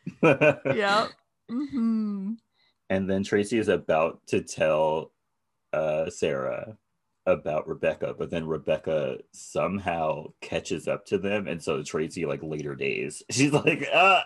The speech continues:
Speaker 1: no,
Speaker 2: Yeah.
Speaker 1: gotta go."
Speaker 2: Right.
Speaker 1: And
Speaker 2: Also,
Speaker 1: then
Speaker 2: I wonder
Speaker 1: Sarah
Speaker 2: how fast she, like, it took her to get there.
Speaker 1: Right?
Speaker 2: It's like
Speaker 1: 'Cause
Speaker 2: she was in the library.
Speaker 1: stalking
Speaker 2: And Sarah,
Speaker 1: Steven.
Speaker 2: Sarah,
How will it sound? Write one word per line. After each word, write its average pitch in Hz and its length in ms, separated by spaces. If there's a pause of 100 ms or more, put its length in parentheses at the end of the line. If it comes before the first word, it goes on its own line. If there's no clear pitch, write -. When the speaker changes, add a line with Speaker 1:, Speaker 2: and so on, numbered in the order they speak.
(140)
Speaker 1:
no, 285 280
Speaker 2:
Yeah. 262 760
Speaker 1:
gotta 143 380
go." 80 520 (580)
Speaker 2:
Right. 202 440 (1900)
Speaker 1:
And - 80
Speaker 2:
Also, - 120
Speaker 1:
then 403 80
Speaker 2:
I 294 80
wonder - 140
Speaker 1:
Sarah 494 100
Speaker 2:
how 370 60
fast - 680 (160)
she, 247 180
like, 202 380
it 233 160
took 247 240
her 165 160
to 180 100
get 202 260
there. - 320 (680)
Speaker 1:
Right? 117 240
Speaker 2:
It's - 960
like 381 120
Speaker 1:
'Cause 147 80
Speaker 2:
she 381 100
was 403 120
in 349 80
the 320 80
library. 233 760 (220)
Speaker 1:
stalking 120 520
Speaker 2:
And 113 100
Sarah, 330 340
Speaker 1:
Steven. - 280
Speaker 2:
Sarah, 320 320